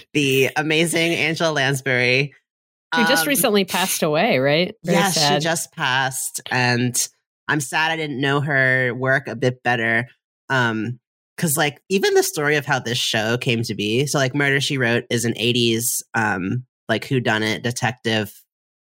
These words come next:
Speaker 1: um, story where Angela Lansbury stars as Jessica Fletcher, a myrtle-, a murder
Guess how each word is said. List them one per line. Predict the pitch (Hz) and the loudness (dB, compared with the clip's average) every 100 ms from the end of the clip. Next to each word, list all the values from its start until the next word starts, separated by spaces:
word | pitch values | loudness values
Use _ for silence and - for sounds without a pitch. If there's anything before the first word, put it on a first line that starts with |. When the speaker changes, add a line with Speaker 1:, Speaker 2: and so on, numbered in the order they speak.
| - | -6
Speaker 1:
um, | 104 95 123 - | -4 -4 -6 -8
story | - 127 123 120 | -4 0 2 2
where | 117 104 101 | 0 0 0
Angela | 120 123 123 | 0 0 2
Lansbury | 110 113 113 - 117 113 | 0 0 0 0 2 2
stars | 110 - 107 104 113 110 | 0 0 0 2 0 -2
as | 87 98 98 - - | -4 -4 -4 -6 -6
Jessica | - 127 139 127 | -2 0 -2 -4
Fletcher, | 123 135 123 - 127 160 180 - - - | -4 -4 -4 -2 -2 -2 -4 -14 -12 -2
a | 135 | 0
myrtle-, | 123 127 127 120 - | 2 0 0 -2 -4
a | 135 | -4
murder | 139 160 156 151 147 | 0 0 0 0 -2